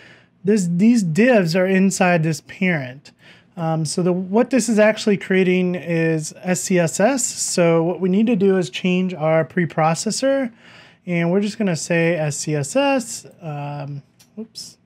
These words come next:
save and close, and that should be good. So now you can see that in parentheses.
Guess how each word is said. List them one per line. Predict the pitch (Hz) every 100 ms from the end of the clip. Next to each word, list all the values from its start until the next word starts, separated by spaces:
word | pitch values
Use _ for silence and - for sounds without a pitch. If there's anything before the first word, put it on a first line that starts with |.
| _ _ _ _ - - - _
save | - - 180 180
and | 165 151
close, | - 262 277 262 247 220 - - _ _ -
and | 160 165 165 165 160
that | 156 175 175 165
should | - - 175
be | 151
good. | 151 156 135
So | -
now | 156
you | 156
can | 156 143
see | -
that | 160 151
in | 147 139
parentheses. | 143 135 135 - - - -